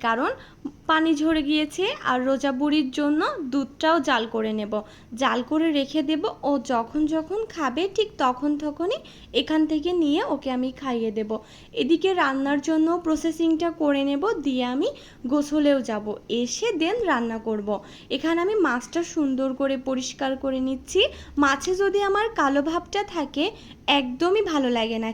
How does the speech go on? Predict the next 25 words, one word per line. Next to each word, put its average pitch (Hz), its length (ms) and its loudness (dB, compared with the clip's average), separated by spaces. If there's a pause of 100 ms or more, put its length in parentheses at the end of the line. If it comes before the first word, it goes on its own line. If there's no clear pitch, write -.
খেতে, 226 280 -2 (340)
তো - 40 2 (120)
এই 349 140 6
জন্যই 370 340 2 (100)
আমি 294 140 4 (140)
মাজনির 277 540 0
সাহায্যে 247 400 -4 (140)
সুন্দর 330 380 2 (120)
করে 269 160 0 (120)
ডলে 240 260 0
নিই। 214 120 -4 (420)
আমার 285 200 2 (260)
এখানে 330 300 -2 (240)
নোংরা 269 440 2
বা 320 80 6 (480)
মালসা 247 500 0
যেটাকে 330 320 -2 (140)
বলি 269 200 2 (140)
মাটির 269 340 0 (100)
হয় 269 160 2 (340)
সেটা 330 260 2 (140)
নাই, 247 180 2 (440)
দেখি 302 320 2 (420)
বাসায় 285 380 2
তো 381 60 2